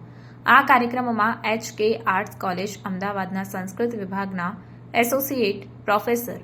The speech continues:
ડોક્ટર રવિન્દ્ર ખાંડવાલા, અત્રેની યુનિવર્સિટીના પરીક્ષા નિયામક ડોક્ટર યોગેશ કુમાર પટેલ અને ગ્રંથપાલ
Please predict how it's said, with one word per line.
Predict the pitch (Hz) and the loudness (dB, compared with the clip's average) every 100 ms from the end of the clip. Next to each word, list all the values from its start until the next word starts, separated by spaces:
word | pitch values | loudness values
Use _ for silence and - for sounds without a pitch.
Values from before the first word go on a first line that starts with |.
| - - | -14 -4
ડોક્ટર | 190 196 202 | -2 -2 -2
રવિન્દ્ર | 185 202 214 214 | -4 -4 -2 -4
ખાંડવાલા, | - 175 196 196 175 185 - - | -4 -4 -2 -2 -2 -4 -8 -4
અત્રેની | 202 202 247 254 226 | -4 0 -2 0 0
યુનિવર્સિટીના | 196 220 208 208 214 202 202 202 | 0 0 -2 -2 -4 -4 -4 -4
પરીક્ષા | 180 175 - 196 | -8 -6 -4 -4
નિયામક | 180 180 196 165 - - - - - | -4 -4 -4 -6 -10 -18 -18 -16 2
ડોક્ટર | 214 247 240 285 220 | 8 8 8 2 0
યોગેશ | 190 214 214 208 | 0 0 0 -2
કુમાર | 190 190 - | -2 -4 -6
પટેલ | 165 202 226 | -6 -4 -4
અને | 202 190 | -4 -4
ગ્રંથપાલ | 180 185 214 - - 180 190 | -4 -4 -4 -4 -2 -2 -2